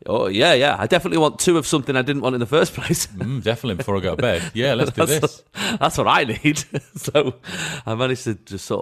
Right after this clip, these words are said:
Speaker 1: of sip two, uh, two cocktails for a while. Um, but then, like, the, the guitar came out. Shania Twain, she was like, "Oh, let's sing together."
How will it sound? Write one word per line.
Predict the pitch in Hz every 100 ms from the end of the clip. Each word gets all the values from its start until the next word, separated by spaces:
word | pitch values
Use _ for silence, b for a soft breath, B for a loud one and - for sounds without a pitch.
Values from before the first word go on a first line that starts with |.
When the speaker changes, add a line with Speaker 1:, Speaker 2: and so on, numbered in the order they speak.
| 87
Speaker 1:
of | _
sip | - - 104 - -
two, | - 104 95 80 _
uh, | 101 95 90 85 82 - 90 _
two | - 98
cocktails | - - - 85 78 85 -
for | -
a | 82
while. | 80 82 87 B B B
Um, | 110 107 104 -
but | - 160
then, | 196 170 -
like, | - 120 -
the, | 107 110 -
the | 120
guitar | - - 120 147
came | - 165 160
out. | 185 277
Shania | - 156 156
Twain, | - 160 - B
she | _ 175
was |
like, | 185 185
"Oh, |
let's | 220 233 -
sing | 220 269
together." | - -